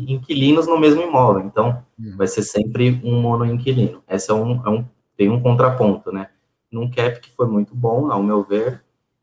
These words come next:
Speaker 1: e a comunicação, achei excelente, ah, mostrar
Speaker 2: Super
Speaker 1: como é que
Speaker 2: didática, né,
Speaker 1: funciona
Speaker 2: o fato
Speaker 1: a didática.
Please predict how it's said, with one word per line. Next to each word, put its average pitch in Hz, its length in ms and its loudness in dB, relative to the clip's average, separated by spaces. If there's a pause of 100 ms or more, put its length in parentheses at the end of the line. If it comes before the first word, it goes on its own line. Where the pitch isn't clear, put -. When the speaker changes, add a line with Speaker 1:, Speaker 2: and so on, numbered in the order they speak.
(160)
Speaker 1:
e 127 500 4
a 123 60 4
comunicação, 160 800 -2
achei 123 240 -4
excelente, 127 640 -2 (160)
ah, 98 1120 -4 (180)
mostrar 110 460 0
Speaker 2:
Super 131 60 -6
Speaker 1:
como 117 160 -2
é 127 40 0
que 127 60 -6
Speaker 2:
didática, 123 380 -6
né, 113 60 -2
Speaker 1:
funciona 113 40 -2
Speaker 2:
o 104 160 -4
fato - 140 -12
Speaker 1:
a - 20 -20
didática. 110 720 -2